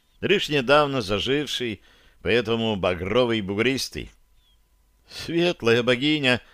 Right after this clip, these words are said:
негромко выдохнула Таша, в невольном ужасе прижав к губам пальцы. Дерон повернулся ко мне лицом, и я увидел, что его живот и грудь и плечи покрыты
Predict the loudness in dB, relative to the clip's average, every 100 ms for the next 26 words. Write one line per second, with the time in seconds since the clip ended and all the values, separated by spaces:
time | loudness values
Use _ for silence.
0 | _ _ -2 2 2 2 2 2 0 0
1 | -2 0 4 4 4 0 -4 -8 _ _
2 | -4 2 6 6 4 2 0 0 0 -2
3 | -2 -2 2 2 2 -8 -10 -4 2 4
4 | 2 0 0 0 -2 -12 -14 -14 -16 _
5 | _ _ _ _ -6 4 8 8 6 6
6 | 6 6 4 2 0 0 0 0 2 2
7 | 0 0 2 2 0 -6 _ _ _ -2
8 | 6 8 8 4 0 2 2 2 0 0
9 | 2 2 0 0 0 0 -2 -8 -4 -2
10 | -2 -4 -6 -6 -2 0 0 -2 -2 -4
11 | _ _ _ _ -6 -4 0 0 0 0
12 | -2